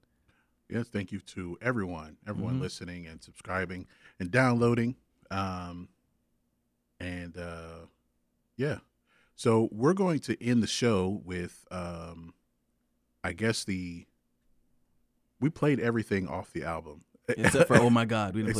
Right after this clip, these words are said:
Speaker 1: Except
Speaker 2: Oh My
Speaker 1: for Oh
Speaker 2: God.
Speaker 1: My God.
Speaker 2: Yeah.
Speaker 1: I, no, we, well, no, we, we won't. Well,
Speaker 2: Well,
Speaker 1: no, we can play Oh My God.
Speaker 2: Yeah, that starts out with a very, s-, it's a kind of, almost kind of a, a l-, little bit of kind of a funky track. And it's got,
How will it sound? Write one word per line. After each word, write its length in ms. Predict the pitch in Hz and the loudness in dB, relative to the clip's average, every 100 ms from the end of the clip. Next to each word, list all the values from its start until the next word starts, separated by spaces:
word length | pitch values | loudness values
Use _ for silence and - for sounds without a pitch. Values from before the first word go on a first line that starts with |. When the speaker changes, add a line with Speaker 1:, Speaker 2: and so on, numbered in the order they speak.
| 147 | 6
Speaker 1:
Except 80 | 147 | 6
Speaker 2:
Oh 40 | |
My 20 | |
Speaker 1:
for 60 | 123 | 6
Oh 100 | 123 | 6
Speaker 2:
God. 20 | |
Speaker 1:
My 120 | 117 | 4
God. 360 | 101 101 92 92 | 4 4 4 2
Speaker 2:
Yeah. 160 | 85 - | 0 -2
Speaker 1:
I, 60 | |
no, 240 | 95 90 80 | -4 -6 -6
we, 200 | 90 87 - | -8 -10 -12
well, 80 | 87 | -10
no, 260 | 78 73 - - | -10 -14 -20 -8
we, 100 | 90 87 | -6 -6
we 100 | 90 | -10
won't. 120 | 85 | -12
Well, 160 | 82 76 _ _ _ | -12 -14 _ _ _
Speaker 2:
Well, 180 | 131 170 | 4 6
Speaker 1:
no, 120 | 175 131 | 6 4
we 100 | 160 | 4
can 80 | 160 | 2
play 140 | 123 | 2
Oh 100 | 90 | 2
My 140 | 90 80 | -2 -4
God. 300 | 78 85 95 | -6 -4 2
Speaker 2:
Yeah, 80 | 127 | 4
that 140 | 143 | 6
starts 240 | 185 160 | 6 6
out 120 | 143 123 | 6 6
with 160 | 110 | 4
a 40 | 107 | 4
very, 200 | 113 110 | 2 2
s-, 180 | - - | 0 2
it's 180 | 147 175 | 4 4
a 80 | 160 | 4
kind 220 | 180 202 | 6 6
of, 60 | |
almost 240 | 143 247 - | 6 6 6
kind 140 | 208 | 4
of 100 | 143 | 6
a, 220 | 117 113 - _ _ _ _ _ _ _ _ - | 6 4 -2 _ _ _ _ _ _ _ _ 2
a 40 | |
l-, 160 | 131 135 - _ - - - | 2 2 -12 _ -20 -20 -8
little 160 | 202 339 | -2 2
bit 100 | 403 | 2
of 140 | 254 | 2
kind 160 | 294 277 | 4 4
of 40 | |
a 40 | 175 | 4
funky 280 | 202 247 | 2 2
track. 300 | 254 262 262 | 4 4 4
And 80 | 175 | 4
it's 120 | 160 - | 4 6
got, 280 | 160 151 | 6 6